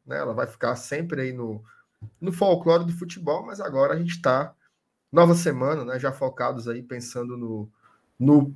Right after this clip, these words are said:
Pacajus, que é o jogo dessa quarta-feira. Ingressos da Prêmio já esgotados, tá? Botaram uma promoção boa aí.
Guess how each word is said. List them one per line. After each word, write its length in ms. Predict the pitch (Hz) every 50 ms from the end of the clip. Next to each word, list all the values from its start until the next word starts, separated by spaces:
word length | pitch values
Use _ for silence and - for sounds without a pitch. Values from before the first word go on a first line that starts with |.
| - _
Pacajus, 800 | - 180 180 180 190 165 135 113 - 135 143 160 175 170 170 -
que 120 | - 135
é 20 | 131
o 80 | 127
jogo 200 | 120 135 131 131
dessa 240 | 127 127 - - 131
quarta-feira. 720 | - 123 120 120 - 113 - - 117 117 135 143 160 165 170 _ _ _ _ _ _ _ -
Ingressos 540 | 160 160 135 131 151 160 170 170 170 165 135
da 160 | 147 151 143
Prêmio 480 | - - - 143 147 160 160 156 143 135
já 160 | 135 151 160
esgotados, 720 | 175 175 170 170 156 165 - 117 120 131 143 143 - -
tá? 260 | - 117 127 139 - -
Botaram 380 | - 104 - - 120 117 117 120
uma 100 | 117 117
promoção 500 | _ 120 120 120 120 117 - - 135 135
boa 540 | 127 113 110 117 123 131 135 131 127 120 117
aí. 340 | 110 113 117 117 117 120